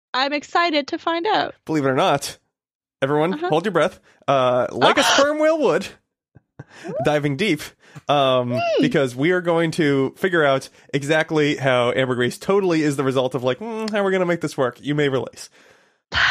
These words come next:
Speaker 2: Fantastic. Um, <laughs> so, uh, can you picture what ambergris is?
Speaker 1: Totally, hundred percent,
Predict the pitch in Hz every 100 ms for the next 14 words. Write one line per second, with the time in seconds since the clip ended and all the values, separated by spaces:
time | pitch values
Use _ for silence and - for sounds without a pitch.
0 | - - - _ _ _ _ - 120 -
1 | - - - _ _ 151 147 151 131 -
2 | - - _ _ _ _ _ _ _ -
3 | - - - - 196 180 175 175 170 160
4 | 156 151 147 - _ _ _ _ _ -
5 | 143 - 262 247 208 226 226 190 170 -
6 | 143 139 123 127 113 - 113 - - _
7 | _ _ _ _ - - - _ - -
8 | 339 349 226 180 214 285 269 247 - 196
9 | -